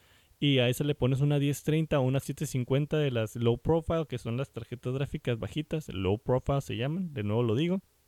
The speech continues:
Tarjetas gráficas bajitas. Y esas se las pueden poner a la, a la, al, al case. Y nomás haz de cuenta que nomás llegas y insertas, ni siquiera te ocupas un tornillo ni nada.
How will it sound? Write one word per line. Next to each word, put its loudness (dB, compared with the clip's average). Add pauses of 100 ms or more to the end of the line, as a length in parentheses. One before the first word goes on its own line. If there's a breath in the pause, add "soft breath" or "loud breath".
Tarjetas -6
gráficas -2
bajitas. -6 (140)
Y -2
esas -4
se -2
las -4
pueden -2
poner 0
a -2
la, -4
a -6
la, -6 (240)
al, -6 (140)
al -6
case. -6 (240)
Y 6
nomás 4
haz 0
de 0
cuenta -4
que -4
nomás 0
llegas -2
y -2
insertas, 0
ni 0
siquiera -2
te -10
ocupas -2
un 2
tornillo 0
ni 0
nada. -2